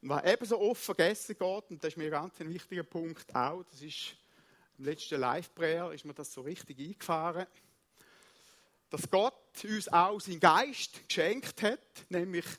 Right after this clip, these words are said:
Feuer und die himmlische Kraft von oben. Wer am Montag im Live-Prayer war,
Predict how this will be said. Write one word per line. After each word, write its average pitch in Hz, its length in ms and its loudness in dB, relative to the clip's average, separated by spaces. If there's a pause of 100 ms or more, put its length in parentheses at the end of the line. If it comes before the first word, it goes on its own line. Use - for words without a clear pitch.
(160)
Feuer 294 800 -4 (840)
und 185 180 -8 (160)
die 190 260 -2 (240)
himmlische 285 840 -4
Kraft 214 520 -4 (320)
von - 380 -2
oben. 202 360 0 (1040)
Wer 160 140 -2
am 151 140 -8
Montag 180 440 -6
im 156 120 -8
Live-Prayer 147 560 -6
war, 160 260 -10